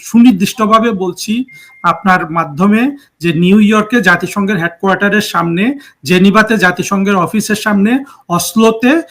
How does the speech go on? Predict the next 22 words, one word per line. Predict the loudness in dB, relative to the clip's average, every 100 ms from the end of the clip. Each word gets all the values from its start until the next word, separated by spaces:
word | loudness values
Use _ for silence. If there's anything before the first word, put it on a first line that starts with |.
| -4
এবং | 0 4 4 4
স্টকহোমে | 2 0 2 2 -2 -6 _ _ _ -10
আপনি | -4 -2
চারজন | 2 2 2 0
পাঁচজন | 2 0 0 0 -2
করে | -2 -2 -2 -4 _ -10
গ্রুপ | 0 0 2
করে | 0 2
আপনারা | 0 0 -2
এক | 2 2 2 2
মাস | 2 2 0
ব্যাপী | -2 -2 0 0 0 -2 _ -4
শুধু | 0 4
এই | 2
ভিডিওগুলা | 2 0 0 0 0 0
দেখান, | 0 -2 -2 -4 -6 -14 _
কিভাবে | 6 6 6 4 4 0 -4 _ 4
ইউনূসের | 8 8 6 2 0 0
এই, | 0 0
এই | 2 0 4
বর্বর | 4 4 2 0
বাহিনীগুলা | 0 2 0 0 -4 -6